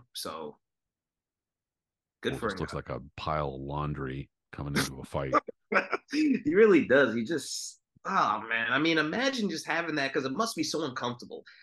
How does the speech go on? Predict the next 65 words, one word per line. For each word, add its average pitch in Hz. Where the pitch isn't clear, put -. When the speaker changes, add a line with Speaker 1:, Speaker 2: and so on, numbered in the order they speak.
Speaker 1:
with 139
that, 127
that 143
type -
of 117
body 139
weight 131
and 120
all 147
sweaty 139
and 127
just 113
leaning 147
all 135
over 135
you. 135
Like, 110
remember 170
how, 175
like, 180
the 135
Nasty 131
Boys 131
back 123
in 120
the 120
day, 123
they 113
used 117
to 107
do 120
Pity 117
City 120
and 110
kinda 120
put 117
their 110
armpits 117
all 117
up 123
on 127
you 127
and 101
rub 120
it 127
in 120
your 107
face? 123
Like, 135
I'm 147
not 190
saying 143
Fury 147
does 131
that, 135
but, 117
like, 113
he's 131
just 135
Speaker 2:
Rikishi 110
and 85
fucking, 87
like, 80
just, -
Speaker 1:
Yeah. 220